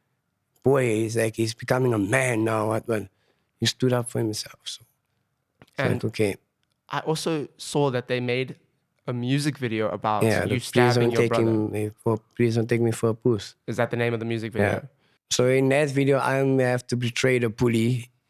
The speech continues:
Speaker 1: and then Jamil stabs me. So it was supposed to be me and my brother, but I told him my brother already had this.
Speaker 2: So they asked you and your brother to recreate that scene?
Speaker 1: They didn't ask my brother. They wanted to ask my brother.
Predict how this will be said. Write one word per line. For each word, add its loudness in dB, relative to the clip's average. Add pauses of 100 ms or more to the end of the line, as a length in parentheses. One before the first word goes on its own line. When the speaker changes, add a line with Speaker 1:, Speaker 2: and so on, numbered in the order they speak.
(160)
Speaker 1:
and 4
then 2
Jamil 2
stabs -2
me. -2 (600)
So 0
it 2
was 2
supposed 0
to -6
be 0
me 2
and 0
my 0
brother, 0
but 2
I 0
told 2
him 2
my 2
brother 0
already 0
had 0
this. -8 (600)
Speaker 2:
So -2
they 0
asked 0
you 0
and 0
your 0
brother -2
to -6
recreate -4
that -8
scene? -12 (380)
Speaker 1:
They 4
didn't 2
ask -2
my -2
brother. -2
They 4
wanted 2
to 0
ask -2
my -6
brother. -2